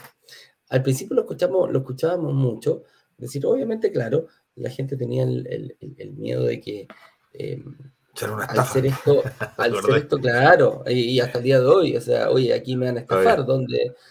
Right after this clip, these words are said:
Speaker 1: dónde está, dónde está lo, lo oculto, ah? Eh, ¿dónde
Speaker 2: Mm.
Speaker 1: va a salir de repente un peladito ahí, ah, como el estafador, <laughs> ¿cómo se llama el,
Speaker 2: ¿Cómo no
Speaker 1: el
Speaker 2: le han,
Speaker 1: gallo que
Speaker 2: el,
Speaker 1: se
Speaker 2: el Garay, Garay no era? No,
Speaker 1: el
Speaker 2: Garay no era.
Speaker 1: Garay, el Changa, algo va a pasar por aquí"? Pero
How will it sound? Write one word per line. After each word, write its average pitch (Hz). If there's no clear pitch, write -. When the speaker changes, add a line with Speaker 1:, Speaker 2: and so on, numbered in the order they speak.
Speaker 1:
dónde 131
está, 131
dónde 123
está 127
lo, 123
lo 123
oculto, 147
ah? 143
Eh, -
¿dónde 151
Speaker 2:
Mm. 147
Speaker 1:
va 143
a -
salir 139
de 127
repente 135
un 131
peladito 170
ahí, 185
ah, 175
como 143
el 139
estafador, 135
<laughs> 170
¿cómo 160
se 160
llama 180
el, 208
Speaker 2:
¿Cómo 151
no 151
Speaker 1:
el -
Speaker 2:
le 143
han, 139
Speaker 1:
gallo 185
que 120
Speaker 2:
el, 117
Speaker 1:
se 120
Speaker 2:
el 104
Garay, 117
Garay 92
no 135
era? 151
No, 110
Speaker 1:
el 143
Speaker 2:
Garay 143
no 202
era. 220
Speaker 1:
Garay, 190
el 147
Changa, 208
algo 220
va 202
a 196
pasar 180
por 143
aquí"? 117
Pero 285